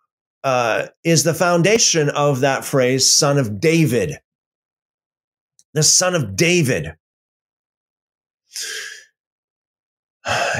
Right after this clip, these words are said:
This is so powerful, and it's, it's so meaty. I'm not sure if I,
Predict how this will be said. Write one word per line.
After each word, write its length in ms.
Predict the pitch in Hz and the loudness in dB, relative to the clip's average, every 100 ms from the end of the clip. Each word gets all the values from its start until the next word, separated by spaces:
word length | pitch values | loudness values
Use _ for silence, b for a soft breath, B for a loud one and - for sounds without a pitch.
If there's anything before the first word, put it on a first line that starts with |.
| B | B
This 180 | 139 156 | -2 0
is 140 | 156 - | 2 2
so 200 | 180 175 | 2 0
powerful, 520 | 151 139 135 123 110 | 0 0 0 0 0
and 80 | 113 | 2
it's, 260 | 113 - | 0 0
it's 140 | 131 - | 0 0
so 320 | - 151 143 | 2 2 2
meaty. 420 | 131 135 135 107 | 2 0 0 0
I'm 120 | 107 | 2
not 160 | 117 87 | 2 2
sure 200 | 123 113 | 2 2
if 100 | 113 | 2
I, 140 | 107 | 0